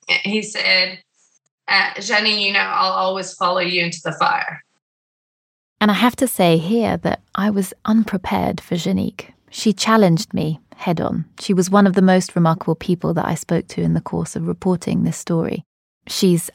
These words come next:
Speaker 2: utterly headstrong, clear-eyed, and generous about how she thinks that this story should be told. She told me in no uncertain terms, "Don't you dare tell a story only about Adrian and Wes.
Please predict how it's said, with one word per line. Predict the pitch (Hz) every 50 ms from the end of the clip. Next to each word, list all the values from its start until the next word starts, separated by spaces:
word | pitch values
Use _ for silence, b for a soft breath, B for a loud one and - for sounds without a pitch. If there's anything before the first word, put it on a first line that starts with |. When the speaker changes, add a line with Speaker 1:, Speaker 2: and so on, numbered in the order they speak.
| _ -
Speaker 2:
utterly | - 208 - - 185 180 165 165
headstrong, | 180 - - 190 185 175 - - - - 175 165 165 170 170 170 156 - -
clear-eyed, | - - 196 185 185 175 170 165 165 165 175 170 - B B B B B B B B
and | - 180 180 170
generous | - - 208 202 196 175 - - - - - -
about | 170 165 165 - 170 - -
how | 180 175
she | 165 - - 170
thinks | - - 175 190 - - -
that | - 185 190
this | 180 -
story | - - - 185 180 180 175 -
should | 160 - - 160
be | - 160
told. | - - 190 - - - - - - B B B B B B B B
She | - - - 240 -
told | - 202 180 170
me | 165 160 180 185 - - -
in | 185 180 180
no | 185 190 190 190 190 190 -
uncertain | - 180 175 165 - - - - - - 165
terms, | - - - - - - - 170 - - - _ _ _
"Don't | - 190 196 214 202
you | 202 196 190 175 - -
dare | 220 214 208 202 180 - - - - _
tell | - - 180 165 160
a |
story | - - - - 165 - - - - - _ -
only | 185 180 170 160 170 175 170 156 - -
about | 165 165 - - - -
Adrian | 165 170 170 160 - - - - - -
and | - 160 160 156
Wes. | 165 180 185 - - - -